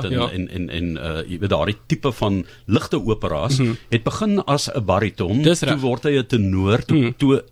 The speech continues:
Speaker 1: hy sy gewilde laaste Sing met my 'n lied van die lewe,
Speaker 2: Mm.
Speaker 1: byvoorbeeld, gaan toe val hy terug in die bariton
Speaker 2: Ja.
Speaker 1: klanke. So, jy kan nog steeds,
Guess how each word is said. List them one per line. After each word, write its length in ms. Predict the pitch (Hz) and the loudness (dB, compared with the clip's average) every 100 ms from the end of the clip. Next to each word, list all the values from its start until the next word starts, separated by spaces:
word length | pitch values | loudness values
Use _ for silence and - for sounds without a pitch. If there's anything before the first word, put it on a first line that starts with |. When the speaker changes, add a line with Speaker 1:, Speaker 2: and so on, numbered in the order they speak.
| _ - 147 | _ -8 2
Speaker 1:
hy 140 | 131 | 2
sy 260 | 120 131 127 | 4 2 2
gewilde 880 | 113 78 104 156 156 147 143 127 110 | 0 0 2 2 2 2 4 2 2
laaste 460 | 87 101 123 - 120 | 2 2 0 -2 -4
Sing 300 | - 110 123 | 0 2 2
met 120 | 117 | 2
my 120 | 113 107 | 2 2
'n 80 | 95 | 2
lied 200 | 107 - | 0 0
van 140 | 110 | 0
die 100 | 104 | 2
lewe, 500 | 90 98 101 85 147 | 2 0 0 -2 -2
Speaker 2:
Mm. 280 | 135 127 113 - - | 0 0 0 -6 -6
Speaker 1:
byvoorbeeld, 380 | 104 98 117 110 | -4 -2 0 0
gaan 120 | 127 | 0
toe 140 | 107 120 | 0 0
val 240 | - 143 | 2 2
hy 80 | 147 - | 2 2
terug 320 | 190 180 - | 0 0 0
in 80 | 127 | -2
die 100 | 117 | 0
bariton 580 | 85 80 107 - 107 107 | 0 -2 -2 0 0 2
Speaker 2:
Ja. 140 | 190 220 | 2 4
Speaker 1:
klanke. 360 | 107 95 107 | 2 -2 -4
So, 240 | - 156 135 - - - | -2 2 0 -2 -20 -2
jy 100 | 143 | 0
kan 120 | 151 202 | 2 0
nog 100 | - | 2
steeds, 520 | 240 233 - - | 0 0 -2 -6